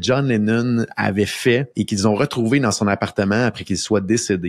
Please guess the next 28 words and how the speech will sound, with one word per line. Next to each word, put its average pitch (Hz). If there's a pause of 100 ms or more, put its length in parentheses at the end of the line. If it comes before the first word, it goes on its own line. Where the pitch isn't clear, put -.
(160)
Les 101
Beatles 135
avaient 107
essayé 131
dans 135
les 110
années 107
quatre-vingt-dix 120
de 107
reprendre 143
certaines 135
de 113
ces 104
chansons-là 110
qui -
n'étaient 101
pas 156
terminées, 107
mais 113
cette -
chanson-là, 117
la 135
qualité 165 (100)
audio, 123
elle 101
était 104
tellement 160
médiocre 131